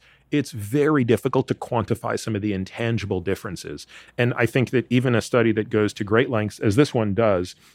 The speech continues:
epidemiologically, to make these corrections can never make the corrections. And so, for me, the big takeaway of this study is, one, this makes much more sense to me than the Bannister paper, which never really made sense to me.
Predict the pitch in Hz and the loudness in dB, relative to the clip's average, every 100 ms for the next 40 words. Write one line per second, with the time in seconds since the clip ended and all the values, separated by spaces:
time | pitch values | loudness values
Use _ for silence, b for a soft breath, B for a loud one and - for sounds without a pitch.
0 | b 110 113 104 98 120 165 113 110 - | b -8 -4 -4 -2 -2 -2 0 0 0
1 | 110 98 110 - 120 - 104 - 104 98 | -4 -2 -4 -2 -2 -2 -8 -4 -2 -2
2 | 95 90 - - 95 85 - 90 - _ | -4 -6 -10 -10 -8 -8 -14 -20 -20 _
3 | 131 - 151 - _ _ _ _ 170 160 | 0 2 2 0 _ _ _ _ -2 0
4 | 214 226 165 147 123 123 120 117 104 95 | 0 0 0 0 0 -2 0 0 0 0
5 | 101 - 107 95 85 82 101 107 110 107 | -4 -4 -2 -2 -2 -4 -4 0 2 2
6 | 104 - _ b b b b b b _ | -2 -8 _ b b b b b b _
7 | _ _ _ _ _ - 123 190 - - | _ _ _ _ _ -2 4 4 2 -12
8 | _ _ 123 135 - - 120 127 - 113 | _ _ 0 0 -2 -8 -4 -4 -2 -4
9 | - 98 98 - 127 101 101 90 92 92 | -2 -6 -6 -2 -2 0 -2 0 0 -2
10 | - - 98 90 98 92 113 104 101 95 | -4 -6 -4 -2 0 0 0 2 2 2
11 | 98 92 85 80 90 76 - 67 - | 0 0 -4 -8 -8 -10 -12 -14 -14